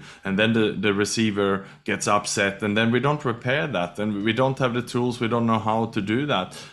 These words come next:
And, and therefore, you know, to have this safe place where we can talk about the conflicts we might have in the workplace, get some tips or support, how to solve them, i-, it's what making the whole difference to, to the well-being of an executive.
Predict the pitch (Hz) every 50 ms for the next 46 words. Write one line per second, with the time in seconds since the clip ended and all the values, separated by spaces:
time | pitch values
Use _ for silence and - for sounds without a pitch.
0 | - - 107 107 107 104 - 113 110 107 101 113 120 135 139 135 - 131 117 110
1 | 110 - - - - - _ _ - 113 110 107 104 98 - 101 107 120 139 147
2 | 143 117 104 - - - 110 110 107 104 - - 113 104 104 98 - 113 101 101
3 | 98 - 110 104 98 117 113 117 117 135 113 104 101 95 92 92 - - - 90
4 | 98 95 - - 120 117 110 107 - 110 107 98 - - 107 104 98 104 101 101
5 | 98 - 104 101 104 104 107 104 101 98 95 101 101 98 98 - - 98 95 92
6 | - - 113 98 - - 104 98 95 - - 107 101 - - 107 98 - - 95
7 | - - - 104 104 104 104 - - - - - - - - - 104 107 110 -
8 | - 104 98 - - 117 117 143 156 156 147 117 107 95 92 85 - - - -
9 | - - - _ _ - - 110 117 113 - 117 110 - - 98 107 113 110 110
10 | - 113 113 110 113 113 110 104 107 101 110 113 113 98 110 113 113 - 104 98
11 | 98 98 - - - - - 107 101 98 95 95 - - 110 104 101 98 101 107
12 | 117 131 131 117 101 98 98 98 95 98 95 92 90 92 85 - - 90 85 -
13 | 92 80 85 80 76